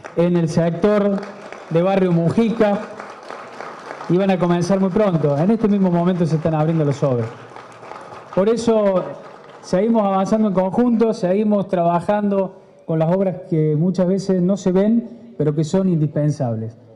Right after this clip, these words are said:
Los desagües, como lo hicimos en conjunto con la provincia,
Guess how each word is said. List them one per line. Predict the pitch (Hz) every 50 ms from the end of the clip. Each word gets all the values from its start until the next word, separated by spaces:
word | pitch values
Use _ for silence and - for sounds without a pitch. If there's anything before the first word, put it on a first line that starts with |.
| - _
Los | - 131 123
desagües, | 131 131 135 131 202 214 208 196 180 175 170
como | 170 165 147 143 139
lo | 139
hicimos | 143 - - 180 170 151 151
en | 135
conjunto | 131 143 147 143 - 196 190 180 160
con | 151 147
la | 143
provincia, | 131 143 143 160 190 220 208 190 156 165 160 151